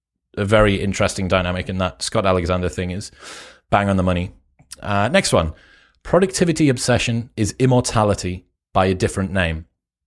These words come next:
This is Oliver Burkeman, who wrote Four thousand Weeks, fantastic book. If you're into productivity but have kind of transcended the, um,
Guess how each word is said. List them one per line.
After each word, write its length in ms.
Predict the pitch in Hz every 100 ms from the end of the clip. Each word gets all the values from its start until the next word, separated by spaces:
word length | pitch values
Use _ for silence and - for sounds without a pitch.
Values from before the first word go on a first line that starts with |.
| _ _ _ _ _ _ _ _ _ _ _ _ _ _ _ _ _ -
This 260 | 101 131 -
is 220 | 117 82 - -
Oliver 260 | 107 92
Burkeman, 500 | 85 98 - 95 82
who 160 | 80 87
wrote 320 | 92 87 -
Four 300 | - 101 95
thousand 440 | - 92 87 90
Weeks, 380 | 101 131 - - -
fantastic 460 | 98 104 104 101
book. 300 | - 101 - - - -
If 80 | -
you're 80 | 110
into 180 | 110 98
productivity 640 | - 113 98 113 101 107
but 160 | 95 95
have 120 | 95
kind 240 | - 98 95
of 180 | - -
transcended 760 | - 107 95 107 104 101 87
the, 360 | - 95 92 - - - - - _ _ 90
um, 540 | 90 87 85 80